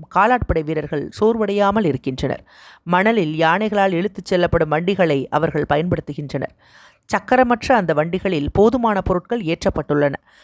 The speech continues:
மணலின் தன்மைக்கேற்ப வண்டிகளின் பெரும் அணிவரிசை படையின் முன்புறம் தொடங்கி இறுதி வரை நகர்ந்து கொண்டிருக்கிறது. கழுதைகளின் மீதும் இதர விலங்குகளின் மீதும் பொருட்கள் ஏற்றப்பட்டு சாறை சாறையாக நடந்து கொண்டிருக்கின்றன.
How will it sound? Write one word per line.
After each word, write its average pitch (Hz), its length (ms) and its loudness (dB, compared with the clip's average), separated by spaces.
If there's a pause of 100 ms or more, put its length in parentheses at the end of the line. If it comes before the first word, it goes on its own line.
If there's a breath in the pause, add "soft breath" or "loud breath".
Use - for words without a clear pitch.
(260 soft breath)
மணலின் 208 480 0
தன்மைக்கேற்ப 185 840 -2
வண்டிகளின் 190 600 -2
பெரும் 196 300 2
அணிவரிசை 180 520 0
படையின் 160 400 -2
முன்புறம் 185 540 2
தொடங்கி 170 560 0 (440 soft breath)
இறுதி 269 400 -2
வரை 185 300 0
நகர்ந்து 165 420 0
கொண்டிருக்கிறது. 151 640 0 (540 soft breath)
கழுதைகளின் 247 600 2
மீதும் 208 320 -2
இதர 180 260 0
விலங்குகளின் 196 540 0
மீதும் 185 300 -2
பொருட்கள் 196 420 2
ஏற்றப்பட்டு 165 600 -2 (560 loud breath)
சாறை 220 260 4
சாறையாக 175 520 0
நடந்து 156 300 -2
கொண்டிருக்கின்றன. 143 720 -4